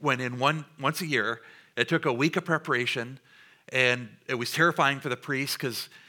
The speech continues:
uh, if he went in and he wasn't fully prepared and cleansed, it would be fatal for him. So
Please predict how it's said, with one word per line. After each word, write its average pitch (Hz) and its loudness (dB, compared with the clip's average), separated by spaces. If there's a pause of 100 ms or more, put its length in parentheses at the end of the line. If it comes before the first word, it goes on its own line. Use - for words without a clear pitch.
(240)
uh, 107 0
if 143 -4
he 135 0
went 139 2
in 135 2
and 127 -2
he 113 2
wasn't 131 -2
fully 127 -2
prepared 127 -4
and 107 -10
cleansed, 131 -8
it - -14
would 110 -8
be 107 -6
fatal 127 -6
for 110 -8
him. 104 -10
So 104 -4